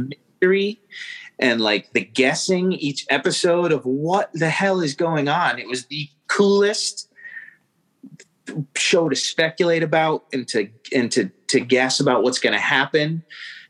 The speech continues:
The acting and the relationship between Vision and Wanda and, and every, Agatha and everyone in that show was top notch.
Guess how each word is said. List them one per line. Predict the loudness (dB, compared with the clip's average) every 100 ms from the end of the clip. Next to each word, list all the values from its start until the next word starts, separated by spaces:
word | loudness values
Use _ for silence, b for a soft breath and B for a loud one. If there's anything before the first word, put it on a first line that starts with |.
| -8
The | -2 -2 0
acting | 0 0 -2 -2 0 0
and | 0
the | 0
relationship | 0 2 0 0 -4 -2 -2 -2
between | -6 -6 -4 -2 2
Vision | 2 4 2 2
and | 0 -2 -2 2
Wanda | 2 2 2 4 2 0
and, | -4 -4 -8 _ -20 -20 _ -4
and | -2 -2 -4 0
every, | 2 2 2
Agatha | 2 0 0 0 0 0 0
and | -4 -6 _
everyone | -2 0 -2 -2 -2
in | -2
that | -4 -4
show | -2 0 0 -2 B B B B
was | 0 0 -2
top | -2 0 0 0
notch. | -2 0 0 -2 -4 -6